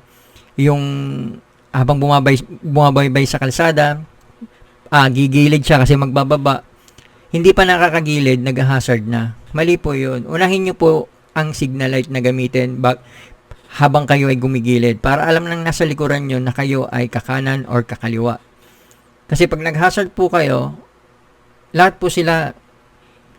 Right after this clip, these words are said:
huhulaan nila kung saan po kayo pupunta. So, wag muna nating, ah, sanayin po na ganun.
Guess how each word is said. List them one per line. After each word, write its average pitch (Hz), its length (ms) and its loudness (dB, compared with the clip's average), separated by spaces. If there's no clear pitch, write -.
huhulaan 160 560 0
nila 151 240 -4
kung 147 160 -10
saan 143 240 -8
po 135 160 -8
kayo 131 160 -6
pupunta. 120 720 -8
So, 147 240 -2
wag 147 240 -6
muna 147 240 -4
nating, 135 480 -10
ah, 123 560 -2
sanayin 131 560 -4
po 120 160 -2
na 117 160 -2
ganun. 110 400 -6